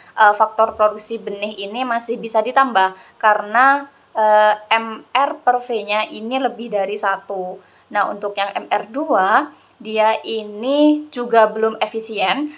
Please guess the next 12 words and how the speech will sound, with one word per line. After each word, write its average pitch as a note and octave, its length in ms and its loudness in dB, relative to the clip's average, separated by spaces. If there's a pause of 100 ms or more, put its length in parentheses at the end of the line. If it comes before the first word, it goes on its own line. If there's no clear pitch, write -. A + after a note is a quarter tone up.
(120)
Dalam G#3+ 320 4
artian, A#3 800 0
faktor C4+ 560 4
produksi A#3 560 0
untuk A#3 240 -6
tenaga G#3 400 2
kerja G3+ 320 0
ini C#4 400 -2 (240)
perlu C4 320 0
dikurangi B3 800 -4 (240)
karena A#3 880 2 (880)
untuk A#3 500 -4